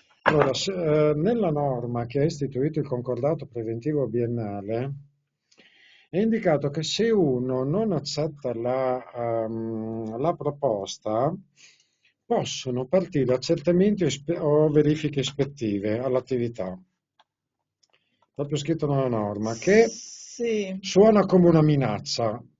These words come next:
Speaker 1: Adesso vedremo andando avanti se pre-, effettivamente confermano questo impianto o meno, però c'era
Speaker 2: Ecco,
Speaker 1: proprio
Speaker 2: guarda.
Speaker 1: scritto nero su bianco.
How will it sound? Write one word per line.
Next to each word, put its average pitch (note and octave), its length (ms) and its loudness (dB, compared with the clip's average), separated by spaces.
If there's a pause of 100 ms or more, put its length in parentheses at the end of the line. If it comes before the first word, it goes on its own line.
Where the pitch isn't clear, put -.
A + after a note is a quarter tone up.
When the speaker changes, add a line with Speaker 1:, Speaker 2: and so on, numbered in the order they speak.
Speaker 1:
Adesso D3+ 440 0
vedremo D3+ 560 4
andando C#3 380 0
avanti D3+ 500 0
se E3 360 -2
pre-, C#3 300 -4
effettivamente C#3 800 -2
confermano B2 680 -4
questo A#2 300 -8
impianto A#2+ 420 -4
o - 20 -4
meno, G#2+ 280 -4
però D#3 220 -6
c'era B2 240 -6
Speaker 2:
Ecco, C3+ 120 -6
Speaker 1:
proprio C#3 180 -6
Speaker 2:
guarda. C#3 200 -6
Speaker 1:
scritto C#3 160 -4
nero C#3+ 180 0
su B2+ 220 -6
bianco. G#2+ 640 -8